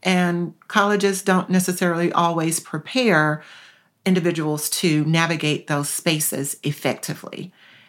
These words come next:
And I often found myself advising and coaching her,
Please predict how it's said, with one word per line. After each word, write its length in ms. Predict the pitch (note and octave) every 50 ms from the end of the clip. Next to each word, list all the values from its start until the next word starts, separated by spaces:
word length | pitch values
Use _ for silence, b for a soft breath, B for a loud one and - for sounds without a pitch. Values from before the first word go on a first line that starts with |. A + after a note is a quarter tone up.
| b b _
And 340 | - E3+ E3 E3 E3 D#3+ - -
I 140 | E3+ D#3 -
often 380 | - F#3 A3 G#3+ - G3 F#3 F#3
found 360 | F3+ F3+ E3+ E3 E3 E3+ E3+
myself 720 | D#3 D#3 D3 D#3 - - - D3 C#3 C#3 D3+ D#3 - - b b b b _
advising 680 | - E3+ - D#3 F3 D#3+ D#3+ D#3 D#3+ - C3 D3 D3+ -
and 180 | - D3 D3 -
coaching 420 | - - D3 D3 - - - C#3+
her, 480 | D3 - - A#3 G#3+ G3+ G3 G3 F#3